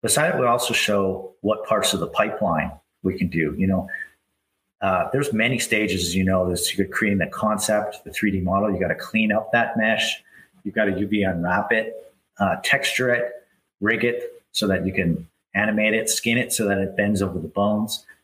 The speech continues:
you know, blend shapes so you can do facial animations and things, and then some asset animation.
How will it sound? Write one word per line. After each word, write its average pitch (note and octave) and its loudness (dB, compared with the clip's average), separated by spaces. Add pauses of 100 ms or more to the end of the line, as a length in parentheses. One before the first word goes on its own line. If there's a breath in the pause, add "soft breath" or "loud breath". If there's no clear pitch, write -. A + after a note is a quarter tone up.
(100)
you G2+ 2
know, F#2+ 2
blend G2+ 0
shapes A2 2
so G#2+ 0
you G2 -2
can F#2+ 2
do F#2+ 2
facial G2+ 2
animations F#2+ 2
and F2+ -10
things, G2+ 0 (360 loud breath)
and G#2 0
then G2+ 2
some F#2+ 2
asset F#2+ 2
animation. E2 0